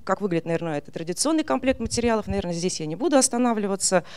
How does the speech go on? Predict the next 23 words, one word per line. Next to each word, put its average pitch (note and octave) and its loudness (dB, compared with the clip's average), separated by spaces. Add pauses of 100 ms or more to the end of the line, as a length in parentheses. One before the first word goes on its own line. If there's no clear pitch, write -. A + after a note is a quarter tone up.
(200)
А, F3 4
в - -10
чем - 4
же A#3 4
поменялся G#3 2
наш F#3 -2
подход? E3 -4
Изначально C#4 6
у A3+ 8
нас B3 6
было, A#3+ 6
наверное, F#3 0
как F3+ 0
у F3 -8
всех. D#3 -6
У - -8
нас F#3 2
есть E3 -4
некоторые D#3 -4
разработанные D#3 -4
курсы - -8
в - -10
компании, C#4 2